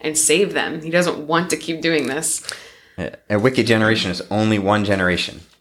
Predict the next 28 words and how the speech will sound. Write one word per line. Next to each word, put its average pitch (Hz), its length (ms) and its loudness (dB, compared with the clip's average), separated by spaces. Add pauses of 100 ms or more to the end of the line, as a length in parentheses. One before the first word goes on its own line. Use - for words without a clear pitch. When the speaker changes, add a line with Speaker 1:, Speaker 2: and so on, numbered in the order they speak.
Speaker 1:
Mm. 170 160 -16
Speaker 2:
or 92 140 2
wicked 113 300 2
family 101 360 2
is 82 100 -4
only 87 180 -2
one 87 320 2
generation 85 500 2
away 78 240 2
from 73 220 -8
change. - 460 -12
Speaker 1:
Mm. 175 240 -4 (340)
Speaker 2:
Uh, 80 420 0
and 85 160 -4
so 82 220 0
there's, 82 320 -4
there's 90 280 0
always 87 360 2
that 76 180 2
hope. - 340 -10 (280)
Speaker 1:
Hmm. 127 180 -4 (500)
Speaker 2:
Uh, 82 300 -4
and 113 180 2
for 131 220 0
the 123 140 2
exiles 131 340 0
sitting 131 300 -2
there, 156 320 -6